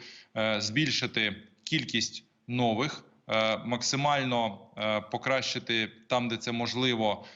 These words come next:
існуючі укриття для прийняття громадян. І ми, звісно ж, маємо забезпечити сто відсотків українців можливістю,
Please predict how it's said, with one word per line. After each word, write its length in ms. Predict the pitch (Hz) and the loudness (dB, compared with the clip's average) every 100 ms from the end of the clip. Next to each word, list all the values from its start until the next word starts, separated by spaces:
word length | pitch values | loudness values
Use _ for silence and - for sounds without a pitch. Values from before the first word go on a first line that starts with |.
| - | -10
існуючі 600 | - 131 - 123 113 - | -4 -2 0 2 2 0
укриття 520 | 135 127 131 113 135 131 | -2 -2 -2 2 2 2
для 300 | 117 127 123 | 2 0 0
прийняття 500 | 120 127 127 127 123 | 0 -2 -2 0 0
громадян. 500 | 123 123 120 127 113 | 0 -2 0 0 0
І 40 | |
ми, 140 | 123 | -2
звісно 300 | 117 131 127 | -2 -4 -4
ж, 80 | 110 117 | -4 0
маємо 220 | 113 107 | 0 0
забезпечити 580 | 107 107 - 117 - 110 | -2 -4 -2 -4 -2 -4
сто 200 | - 110 | 0 0
відсотків 440 | 104 110 - 107 | 0 -2 0 -2
українців 440 | 98 120 139 123 | 0 0 0 0
можливістю, 640 | 110 104 113 120 120 113 | 2 2 2 2 2 0